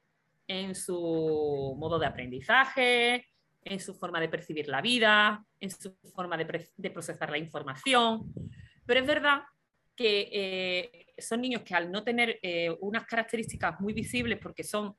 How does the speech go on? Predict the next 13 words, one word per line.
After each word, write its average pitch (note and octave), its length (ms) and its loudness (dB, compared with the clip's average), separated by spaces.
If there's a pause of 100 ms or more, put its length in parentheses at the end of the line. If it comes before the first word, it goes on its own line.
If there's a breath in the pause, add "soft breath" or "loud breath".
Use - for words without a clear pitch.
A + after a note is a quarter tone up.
(300)
condiciones F#3 840 0
más F3 180 0
relacionadas G#3 680 0
con E3+ 160 -10
el, C#3+ 420 -4 (800)
con E3+ 100 4
los F3 120 2
procesos - 340 -10
cognitivos, G#3+ 840 2
los G#3 120 4
procesos - 420 -6
de D#3+ 140 4
atención, A3 720 -2